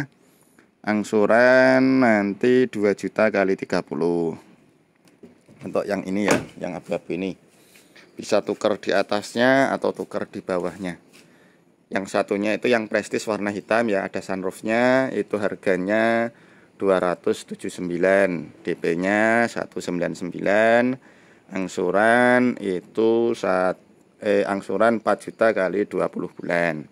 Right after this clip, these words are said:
Untuk yang, eh, sunroof ya, jadi memang ada dua unit. Monggo nanti yang membutuhkan H R V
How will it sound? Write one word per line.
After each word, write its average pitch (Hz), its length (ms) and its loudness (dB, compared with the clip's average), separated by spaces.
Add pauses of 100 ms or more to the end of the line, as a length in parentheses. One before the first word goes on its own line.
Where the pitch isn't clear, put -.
(680)
Untuk - 160 -6
yang, 113 400 0 (320)
eh, 87 320 -6
sunroof 90 480 -6
ya, 87 80 -4
jadi 90 240 -8
memang 90 320 -8 (560)
ada 92 240 -4
dua 90 160 0
unit. 95 480 -2
Monggo 92 320 -4
nanti 90 400 -2
yang 95 160 0
membutuhkan 87 560 -6
H 80 160 -6
R 90 80 -2
V - 120 -12